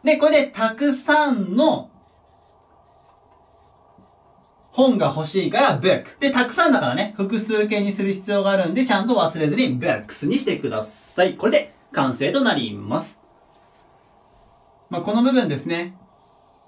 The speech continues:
これがmanyも、が同じ意味なので、これはぜひ覚えておきましょう。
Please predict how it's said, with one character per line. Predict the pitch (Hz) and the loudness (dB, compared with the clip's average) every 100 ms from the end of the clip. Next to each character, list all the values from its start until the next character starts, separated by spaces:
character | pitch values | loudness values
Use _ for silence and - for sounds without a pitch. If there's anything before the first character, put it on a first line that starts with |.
| _ _ _ _ - | _ _ _ _ -6
こ | 196 | -2
れ | 208 | 2
が | 233 190 | 2 2
many | 262 320 240 | 2 2 2
も、 | 156 - 156 190 | 0 -2 -8 -4
が | 180 165 | -2 0
同 | 185 190 | 0 0
じ | 208 208 - | -2 -6 -8
意 | 214 | -6
味 | 202 | -2
な | 143 | 0
の | 127 | 0
で、 | 135 | 0
こ | 240 | 0
れ | |
は | 247 | 0
ぜ | |
ひ | 233 | 0
覚 | 156 151 143 | -4 -2 -2
え | |
て | 123 | -4
お | 113 | -8
き | |
ま | 110 107 | -10 -10
し | - 180 | -6 0
ょ | |
う。 | 170 | 0